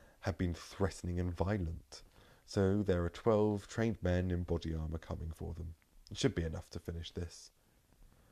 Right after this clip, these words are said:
The men shout, "Police, leave the building now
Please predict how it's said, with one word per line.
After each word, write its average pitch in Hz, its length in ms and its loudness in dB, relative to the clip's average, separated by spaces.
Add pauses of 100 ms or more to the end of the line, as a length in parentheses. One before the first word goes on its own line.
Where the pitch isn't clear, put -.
(580)
The 98 100 0
men 101 240 2
shout, 90 520 -2 (680)
"Police, 156 640 2 (200)
leave 131 360 4 (140)
the 120 80 2
building 113 400 4
now 131 460 0